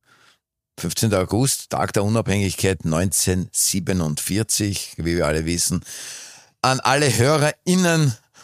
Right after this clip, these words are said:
und vor allem alle Hörerinnen in Costa Rica.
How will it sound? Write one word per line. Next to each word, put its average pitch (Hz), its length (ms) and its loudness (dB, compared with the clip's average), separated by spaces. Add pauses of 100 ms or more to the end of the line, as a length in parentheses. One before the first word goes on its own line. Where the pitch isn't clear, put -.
und 127 200 0
vor 123 160 2
allem 117 240 2
alle 110 280 2 (1700)
Hörerinnen 120 680 2 (640)
in 113 180 4
Costa 120 420 2
Rica. 120 500 2